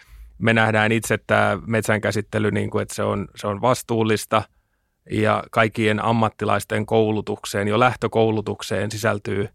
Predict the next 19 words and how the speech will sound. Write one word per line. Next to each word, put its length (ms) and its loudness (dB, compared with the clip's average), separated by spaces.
aimo 400 2
annos, 440 -2
ää, 380 0
metsänhoitoa 1000 -2
ja, 240 -4
ja 160 -4
tota, 360 -4
metsän 340 -2
luonnonhoitoa 840 0
myös, 300 -2
että 240 -6
kyllä, 320 0
kyllä 220 0
niinku 480 -2
tämä 300 4
ammattikunta 640 0
mun 160 2
mielestä 420 0
ansaitsee 640 0